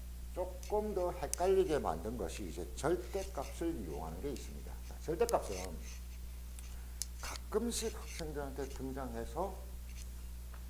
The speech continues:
우리 괴롭히거든요. 어, 근데 책에 뭔가 뭐 그렇게 자세한 설명이 있는 것 같지 않아요.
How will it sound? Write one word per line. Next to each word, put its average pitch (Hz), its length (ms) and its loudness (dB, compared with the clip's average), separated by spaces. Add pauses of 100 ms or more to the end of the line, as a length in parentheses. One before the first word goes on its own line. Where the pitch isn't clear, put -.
우리 82 260 -4
괴롭히거든요. 90 800 -2 (240)
어, - 180 -6 (160)
근데 131 240 2 (760)
책에 214 260 -2
뭔가 170 340 0
뭐 226 320 -4
그렇게 156 300 -4
자세한 185 440 -2
설명이 202 360 0
있는 156 200 -2
것 151 80 4
같지 98 280 0
않아요. - 640 -2